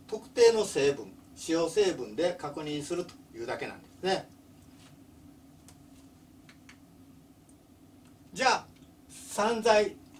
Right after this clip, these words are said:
とか丸剤と煎じ液とエキス、こういったものとの同等性を検討したのかというと、えー、これらについては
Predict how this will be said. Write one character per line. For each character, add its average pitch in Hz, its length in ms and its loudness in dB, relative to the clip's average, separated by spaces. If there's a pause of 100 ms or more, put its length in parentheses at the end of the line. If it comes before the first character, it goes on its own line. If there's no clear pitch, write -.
(220)
と - 80 -10
か - 160 -4
丸 190 280 0
剤 160 260 2 (680)
と 262 240 4
煎 180 320 0
じ 202 100 2
液 143 180 0
と - 300 -4 (140)
エ 147 80 -6
キ - 100 -6
ス、 - 340 -8 (200)
こ 220 100 0
う 226 40 2
い - 20 -6
っ - 20 -6
た 226 100 0
も 196 140 2
の 175 80 -2
と 180 100 2
の 151 140 0
同 143 220 -2
等 143 180 -2
性 147 160 -4
を 139 140 -2
検 208 280 -4
討 220 80 2
し 214 60 -10
た 233 100 2
の 185 100 2
か - 160 -4
と - 120 -14
い 147 80 -8
う 160 80 -10
と、 180 300 2 (380)
え 123 460 -6 (100)
ー、 - 40 -16
こ 123 60 -6
れ 127 140 -2
ら 120 140 -6
に 113 60 -14
つ 120 120 -14
い 113 80 -14
て 190 100 -10
は 190 240 -2